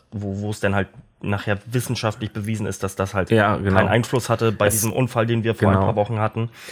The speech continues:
Speaker 1: Ähm,
Speaker 2: Es gab kein, bis jetzt keinen einzigen Fall,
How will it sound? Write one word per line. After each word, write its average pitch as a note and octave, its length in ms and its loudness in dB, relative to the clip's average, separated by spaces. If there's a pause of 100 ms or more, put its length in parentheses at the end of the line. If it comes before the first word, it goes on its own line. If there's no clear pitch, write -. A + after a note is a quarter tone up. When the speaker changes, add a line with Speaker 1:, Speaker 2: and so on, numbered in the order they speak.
(360)
Speaker 1:
Ähm, G#2 280 2
Speaker 2:
Es G2 140 2
gab - 300 2
kein, B2+ 240 2
bis A#2 180 0
jetzt A#2+ 220 2
keinen C3+ 260 0
einzigen A2 540 2
Fall, A#2+ 460 2